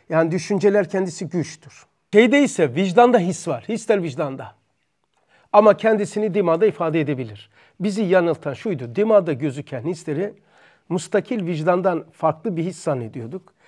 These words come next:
Değil. Dimada kuva var.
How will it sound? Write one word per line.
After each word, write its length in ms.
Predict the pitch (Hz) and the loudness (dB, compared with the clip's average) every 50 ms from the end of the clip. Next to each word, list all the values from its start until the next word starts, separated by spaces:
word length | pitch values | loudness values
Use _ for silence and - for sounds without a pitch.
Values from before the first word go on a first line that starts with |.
| _ _ _ - | _ _ _ -8
Değil. 360 | 170 156 233 208 156 113 - _ _ _ _ _ _ - 151 139 | -4 -2 0 0 -2 -4 -8 _ _ _ _ _ _ -8 -4 0
Dimada 720 | 214 233 226 208 180 156 139 123 139 185 208 233 226 - _ _ _ _ _ | 0 2 2 4 2 2 0 -2 -2 -4 -4 -4 -6 -10 _ _ _ _ _
kuva 400 | - - 226 196 208 190 160 127 | -2 0 2 6 6 6 6 4
var. 380 | 123 113 98 - - - - | 0 -10 -14 -18 -20 -20 -20